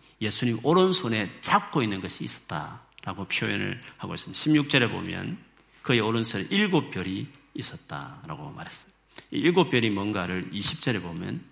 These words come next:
바로 일곱 교회의 사자들이다라고, 아, 설명하고 있습니다.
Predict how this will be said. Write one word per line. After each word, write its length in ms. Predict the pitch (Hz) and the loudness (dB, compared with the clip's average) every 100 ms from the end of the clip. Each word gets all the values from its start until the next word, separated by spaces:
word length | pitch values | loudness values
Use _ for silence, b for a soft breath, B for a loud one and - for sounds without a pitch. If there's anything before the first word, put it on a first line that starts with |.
| b b b _ | b b b _
바로 380 | 85 85 95 143 - - | -8 -6 -6 -8 -14 -2
일곱 600 | 135 139 131 95 - - | 4 4 4 -2 -8 -14
교회의 600 | - 92 95 98 127 180 | -6 -2 0 0 0 -2
사자들이다라고, 1400 | - - 98 104 107 120 - - - 85 73 98 104 131 143 B B B | -8 -6 -6 -4 -6 -8 -10 -10 -8 -8 -8 -6 -2 -2 -4 B B B
아, 80 | 101 | -4
설명하고 720 | - 143 135 107 107 101 113 - - | 2 4 4 2 -2 -4 -8 -16 -4
있습니다. 480 | - - 78 71 | -4 -4 -8 -10